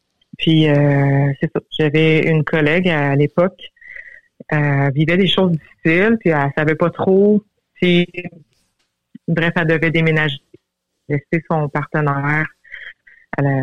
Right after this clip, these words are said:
en tout cas, elle avait de la difficulté à prendre sa décision, puis c'était difficile pour elle ce qu'elle vivait. Fait que là, je dis, « Tu veux-tu qu'on fasse une expérience ? » <laughs> Fait que,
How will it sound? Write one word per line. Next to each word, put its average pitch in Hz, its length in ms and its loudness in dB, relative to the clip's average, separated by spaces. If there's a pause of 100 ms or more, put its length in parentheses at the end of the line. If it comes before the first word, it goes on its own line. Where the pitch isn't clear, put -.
(120)
en - 60 -6
tout - 200 -8
cas, - 60 -6
elle 139 100 -4
avait 139 140 0
de 143 40 -6
la 147 80 0
difficulté - 480 -12
à - 60 -18
prendre 170 220 -8
sa 160 100 -2
décision, 156 480 0
puis 151 420 0
c'était 160 180 -2
difficile 190 380 -4
pour 175 240 0
elle 165 140 2
ce - 40 -12
qu'elle 160 160 -2
vivait. 160 320 0 (1120)
Fait 262 120 0
que - 160 -2
là, 156 180 2 (640)
je - 140 -20 (180)
dis, « - 140 -16
Tu 208 80 -2
veux-tu 302 240 -2
qu'on 381 200 2
fasse 233 300 -2
une 190 160 0
expérience ? » 156 640 -2
<laughs> - 920 -4
Fait 156 80 -4 (220)
que, 185 60 0